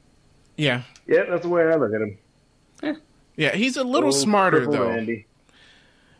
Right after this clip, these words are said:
Speaker 1: Um, I, I take this from Peter Quill, and, like, on the surface, he's a bumbling idiot, right? But
Speaker 3: Mm-hmm.
Speaker 1: he, he, he does have a lot of reasoning. Like,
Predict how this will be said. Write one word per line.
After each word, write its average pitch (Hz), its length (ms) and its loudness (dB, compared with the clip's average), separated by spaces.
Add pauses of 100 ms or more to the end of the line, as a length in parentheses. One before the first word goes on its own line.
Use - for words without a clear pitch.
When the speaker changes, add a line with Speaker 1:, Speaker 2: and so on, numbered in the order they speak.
(160)
Speaker 1:
Um, 123 580 0 (380)
I, 151 240 2
I 185 100 2
take 226 280 -2
this 160 160 -2
from 131 240 -2
Peter 135 280 -2
Quill, 107 560 -2 (120)
and, 143 260 0
like, 135 240 0
on 185 160 2
the 160 80 -2
surface, 147 600 -2
he's 143 260 -4
a 123 40 0
bumbling 117 460 -2
idiot, 123 460 -2
right? 139 440 -2 (1300)
But 151 400 2
Speaker 3:
Mm-hmm. - 240 -12
Speaker 1:
he, 170 300 -2
he, 156 280 -6 (260)
he 147 360 -4
does 160 340 2
have 127 320 -2
a 123 60 -4
lot 117 240 0
of 104 200 -12
reasoning. 110 580 -8 (260)
Like, 139 360 0